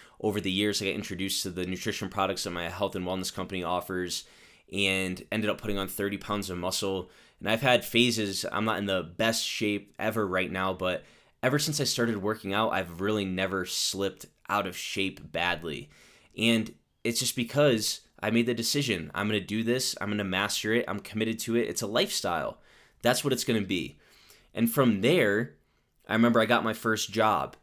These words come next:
And if you've read my book and if you listen to my other episodes, I talk a lot about, they weren't the most glamorous. I was working behind a fry later,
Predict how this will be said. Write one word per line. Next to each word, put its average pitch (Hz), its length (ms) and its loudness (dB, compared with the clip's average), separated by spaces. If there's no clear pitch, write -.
And 98 160 -6
if 101 100 -6
you've 104 160 0
read 113 160 6
my 107 140 4
book 113 320 2
and 95 80 -2
if 95 60 -4
you 95 100 -2
listen 101 240 -2
to 101 40 -2
my 95 140 2
other 92 200 2
episodes, 92 500 -2
I 90 60 0
talk 95 280 -2
a 92 60 -2
lot 110 360 6
about, 92 460 0
they 101 100 0
weren't 123 200 2
the 123 40 2
most 110 280 2
glamorous. 90 440 -2
I 90 60 -2
was 90 140 -4
working 113 260 -2
behind 101 180 -2
a 92 60 -4
fry 110 360 2
later, 101 440 0